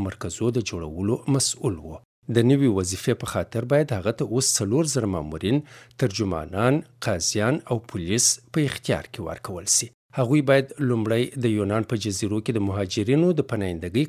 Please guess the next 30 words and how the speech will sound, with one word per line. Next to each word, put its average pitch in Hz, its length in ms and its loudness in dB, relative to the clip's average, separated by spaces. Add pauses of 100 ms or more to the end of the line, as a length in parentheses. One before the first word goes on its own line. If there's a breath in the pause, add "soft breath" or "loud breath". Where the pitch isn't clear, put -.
(100)
قضیې 95 460 -2 (360 loud breath)
د 131 120 6
یوې 120 200 4 (120)
چټکې 202 360 -2 (120)
پروسې 104 400 0
د 104 120 0
لارې 107 280 0
وڅېړي، 127 440 0 (300)
فیصله 110 480 0
یې 107 80 0 (100)
کړي 170 120 2 (400 loud breath)
او - 20 6 (100)
په 117 160 2
اخر 180 240 0
کې 214 180 -2 (120)
د 110 100 2
اروپایي 143 380 -2
ټولنې 117 400 0
او 101 160 -4
ترکیې 135 560 -2
د 101 100 0
وروستي 98 480 -2
تړون 110 300 0
پر - 160 -4
اساس - 400 -2
باید 151 260 0
ترکیې - 560 -2
ته 87 140 -4
ولېږل 80 480 -4
سي. 98 120 0